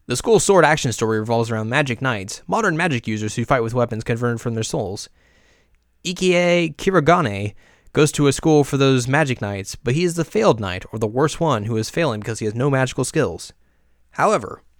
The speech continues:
one day he is challenged to a duel by Stella, a foreign princess and the number one student. In this duel, the loser must be obedient for life. Sakurako-san no Ashimoto ni wa Shitai ga Uma-, Umataro.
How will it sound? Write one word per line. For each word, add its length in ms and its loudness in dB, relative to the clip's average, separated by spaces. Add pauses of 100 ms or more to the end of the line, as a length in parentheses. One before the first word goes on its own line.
(120)
one 160 -4
day 120 0
he 60 2
is 100 0
challenged 300 0
to 60 0
a 40 0
duel 240 0
by 140 0
Stella, 400 -2
a 80 -8
foreign 300 0
princess 420 -4
and 80 -8
the 60 -4
number 280 -2
one 160 -2
student. 460 -12 (440)
In 100 -2
this 160 0
duel, 340 4
the 100 -6
loser 280 0
must 160 -6
be 100 -6
obedient 400 -4
for 100 -2
life. 400 -8 (1200)
Sakurako-san 920 4
no 360 4
Ashimoto 800 0
ni 180 -2
wa 320 0
Shitai 720 -2 (100)
ga 420 0 (1000)
Uma-, 1040 2 (380)
Umataro. 720 -2